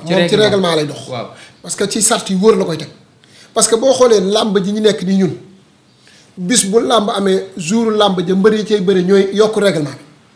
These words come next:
Speaker 2: Dégg nga olof baax.
Speaker 1: Naa la dégg.
Speaker 2: Parce que ñoo fay indi loo xam ne faaw lii nii ñu xam ne du wéy, du dem, an jëlaat ko tegaat ko ci règlement bi.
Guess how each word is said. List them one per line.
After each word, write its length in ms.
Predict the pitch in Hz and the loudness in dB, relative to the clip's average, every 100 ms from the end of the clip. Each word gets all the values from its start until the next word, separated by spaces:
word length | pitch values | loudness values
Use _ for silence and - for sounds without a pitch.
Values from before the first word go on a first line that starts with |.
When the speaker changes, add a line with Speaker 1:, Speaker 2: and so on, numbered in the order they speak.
| _ _ _ _ _ _ _ _ _ _ | _ _ _ _ _ _ _ _ _ _
Speaker 2:
Dégg 160 | 190 220 | 0 2
nga 80 | 202 | 0
olof 160 | 165 | -2
baax. 160 | 151 143 - | -4 -8 -10
Speaker 1:
Naa 80 | 139 | -14
la 60 | 131 | -12
dégg. 260 | 123 123 135 208 - _ - | -14 -16 -16 -20 -20 _ -4
Speaker 2:
Parce 160 | 208 208 | -2 2
que 100 | 226 - - - - | 2 2 -4 -20 -8
ñoo 220 | 214 262 | 2 4
fay 180 | 240 277 302 | 4 2 0
indi 160 | 226 | 0
loo 200 | 202 220 | 4 4
xam 240 | 220 214 170 | 4 0 0
ne 80 | 202 - - - - - | -2 -6 -20 -20 -20 -14
faaw 360 | - 233 240 233 | 2 6 8 6
lii 260 | 214 247 | 2 2
nii 160 | 220 220 | 2 0
ñu 80 | 226 | 0
xam 180 | 233 214 | 0 0
ne 80 | |
du 120 | 196 220 | 0 2
wéy, 220 | 208 180 - - - | 2 2 -4 -18 -12
du 80 | 190 | -2
dem, 220 | 190 202 247 - - - | 2 2 0 -10 -12 -2
an 240 | 220 214 | 0 0
jëlaat 240 | 190 214 214 | 2 2 2
ko 60 | |
tegaat 260 | - 214 202 | -4 -2 -2
ko 60 | 180 | -4
ci 80 | |
règlement 300 | 180 160 147 135 | -8 -8 -8 -14
bi. 60 | - | -18